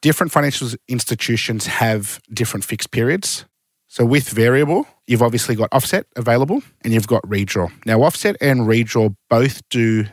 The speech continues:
the exact same thing for your loan. The only difference between the two is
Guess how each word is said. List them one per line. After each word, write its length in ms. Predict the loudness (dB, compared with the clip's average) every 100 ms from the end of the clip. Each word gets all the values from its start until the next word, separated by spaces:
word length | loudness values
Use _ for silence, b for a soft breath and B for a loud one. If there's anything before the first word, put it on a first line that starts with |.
| _
the 80 | -4
exact 320 | -2 0 0 0
same 160 | -2
thing 200 | -2 -8
for 220 | -8 -4
your 160 | -2 0
loan. 400 | -2 -4 -8 -12 _ B B B B
The 140 | 0 2
only 180 | 2 0
difference 380 | -2 -2 -4 -4
between 360 | -4 -2 0
the 80 | -2
two 420 | -4 -2 0 0 -4 _ _ _ _
is 300 | -2 0 0